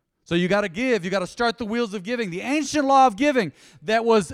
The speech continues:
in existence long before the law of Moses. You say, "Well, what about Abraham? God just provided for him." No, Abraham was a big giver.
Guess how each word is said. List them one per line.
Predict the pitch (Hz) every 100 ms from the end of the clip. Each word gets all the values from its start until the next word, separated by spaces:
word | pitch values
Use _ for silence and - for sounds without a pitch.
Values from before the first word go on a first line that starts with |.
| -
in | 226
existence | 208 151 277 - 254 185
long | 196 277 311 302
before | 254 247 220
the | 180
law | 180 185
of | 160
Moses. | 151 160 160 113 107 90 - _ _ _ _ _ _ _ _ _ -
You | 160
say, | 185
"Well, | 147 165 170 - -
what | 180
about | 208 180 165
Abraham? | 208 180 147 135 113 98 -
God | 135 202
just | 156 135
provided | 147 139 175 175
for | 127 131
him." | 185 143
No, | 160
Abraham | 185 220 233 214 208
was | 185
a | 156
big | 151 196
giver. | 165 269 185 110